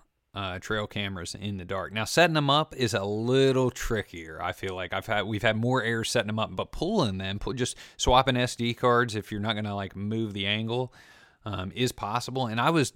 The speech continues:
I was doubtful because sometimes I feel like when you hunt trees, and, uh, we've all been there where you're staring at your maps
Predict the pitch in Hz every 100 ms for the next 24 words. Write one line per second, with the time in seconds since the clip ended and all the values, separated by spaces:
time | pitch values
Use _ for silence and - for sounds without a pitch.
0 | - 117 127 117 113 107 - 98 117 131
1 | - 123 123 123 120 104 120 113 113 110
2 | 101 - 120 - - 110 113 113 - _
3 | _ _ _ _ - 110 107 104 104 101
4 | 101 98 101 101 95 101 95 104 107 107
5 | 101 95 95 92 - 101 107 104 92 98
6 | 101 104 104 - -